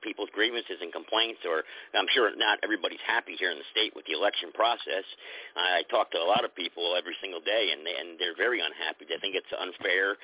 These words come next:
it's dishonest, and they wanna see changes made. So, uh, you know, and I got a bunch of proposals that I drafted up that I'd like to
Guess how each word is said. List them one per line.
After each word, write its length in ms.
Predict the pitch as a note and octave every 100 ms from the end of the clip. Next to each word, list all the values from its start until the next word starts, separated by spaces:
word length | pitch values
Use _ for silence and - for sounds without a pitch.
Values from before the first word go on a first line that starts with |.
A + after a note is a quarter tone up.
| -
it's 160 | F2 - -
dishonest, 640 | F#2 F#2 F#2+ F#2 G2 -
and 80 | E2
they 80 | F2+
wanna 240 | G2 F2+
see 100 | G#2 -
changes 400 | G2 B2 D2+ -
made. 220 | C#2 A#1 - - - - -
So, 80 | G2+ F#2+ F2+ F2
uh, 340 | D#2+ C#2+ D#2+ - -
you 120 | G2+
know, 160 | E2+ E2+
and 100 | F2+
I 140 | G2+
got 160 | G#2 F#2+
a 80 | -
bunch 180 | A2 A#2+
of 80 | -
proposals 480 | - F2+ E2+ D#2+ D#2+
that 160 | F2
I 80 | E2 - - F#2+
drafted 320 | F2 - D#2+
up 160 | F#2
that 160 | - F2
I'd 80 | F2
like 140 |
to 60 | F2